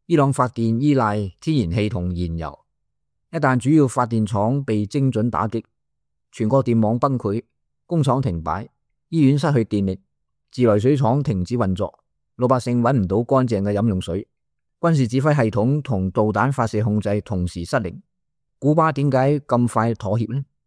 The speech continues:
相當一部分原因係電力短缺，令到政權瀕臨崩潰。伊朗要面臨嘅仲唔單止係一個月或者係一年冇電，係往後二十五年嘅黑暗。伊朗最高國家安全委員會秘書長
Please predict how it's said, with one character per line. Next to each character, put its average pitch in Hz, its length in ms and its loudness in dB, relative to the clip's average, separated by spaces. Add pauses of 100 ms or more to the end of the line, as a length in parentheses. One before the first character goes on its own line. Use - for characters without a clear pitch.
(140)
相 170 240 0
當 160 180 2
一 160 60 -2
部 131 140 2
分 110 260 0
原 95 180 -2
因 131 80 0
係 131 300 0
電 101 340 0
力 92 140 -2 (100)
短 101 240 -2
缺， 110 200 -4 (480)
令 110 120 -2
到 117 140 2
政 113 260 0
權 82 400 -6
瀕 98 120 -8 (100)
臨 87 220 -2
崩 123 200 -2
潰。 90 240 -4 (460)
伊 180 100 0
朗 147 160 4
要 139 120 6
面 123 200 4
臨 98 240 0
嘅 120 280 2
仲 107 340 -2
唔 101 60 -4
單 143 180 0
止 127 80 -2
係 120 140 0
一 123 200 0
個 110 220 0
月 101 180 -2 (140)
或 104 80 -4
者 120 80 0
係 123 60 2
一 131 160 2
年 87 200 -4
冇 87 160 -4
電， 78 280 -8 (500)
係 127 160 0
往 127 240 2
後 120 220 2
二 120 80 -4
十 120 180 -2
五 123 200 0
年 95 200 -2
嘅 117 100 -2
黑 123 240 -2
暗。 101 180 -6 (580)
伊 175 120 2
朗 143 160 6
最 139 160 2
高 156 200 2
國 135 160 2
家 147 140 0
安 151 260 0
全 92 200 -4
委 110 140 0
員 95 140 0
會 101 140 0
秘 113 120 -2
書 110 180 -4
長 98 320 -2